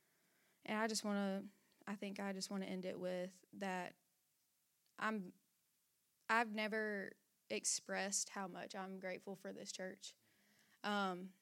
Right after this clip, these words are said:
but I am so thankful for the people in this church because you're incredible. <laughs> I don't know how else to put it. Um,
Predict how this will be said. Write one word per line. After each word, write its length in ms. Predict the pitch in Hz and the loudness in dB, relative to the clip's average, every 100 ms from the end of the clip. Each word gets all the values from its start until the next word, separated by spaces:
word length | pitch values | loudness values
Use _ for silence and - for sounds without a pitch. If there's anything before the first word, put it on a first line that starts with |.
| _ - 220 | _ -18 0
but 300 | 220 202 - - _ _ | 6 6 4 -4 _ _
I 160 | 214 233 | 0 2
am 240 | 208 190 | 2 2
so 560 | 202 - - - 202 185 | 6 8 8 6 4 0
thankful 640 | 180 180 180 - 180 196 220 _ _ | 0 -6 -6 -6 -6 -6 -10 _ _
for 140 | - 220 | 0 2
the 80 | 202 | 4
people 300 | 208 196 185 | 2 2 -2
in 100 | 185 | -4
this 220 | 185 - | 0 2
church 340 | 196 180 - - | 2 -2 -6 -4
because 480 | 214 226 214 208 - _ _ _ _ _ _ _ _ _ _ _ _ _ _ _ _ _ _ _ _ _ - - | -2 0 2 0 -4 _ _ _ _ _ _ _ _ _ _ _ _ _ _ _ _ _ _ _ _ _ -20 -4
you're 140 | 208 | 0
incredible. 440 | 214 262 277 214 208 _ | 2 0 -2 -2 -8 _
<laughs> 100 | 202 185 - - - - - | -2 -2 -2 -10 -18 -8 -4
I 80 | 196 | 2
don't 240 | 240 254 | 2 4
know 60 | 240 | 6
how 180 | 240 233 | 6 6
else 160 | 233 | 2
to 140 | - 240 | 0 4
put 180 | 233 | 4
it. 140 | 208 - - - - - - - - - - _ _ _ - - - - | 2 -2 -10 -16 -12 -10 -10 -12 -18 -20 -20 _ _ _ -20 -20 -20 2
Um, 500 | 233 226 214 202 | 6 8 6 4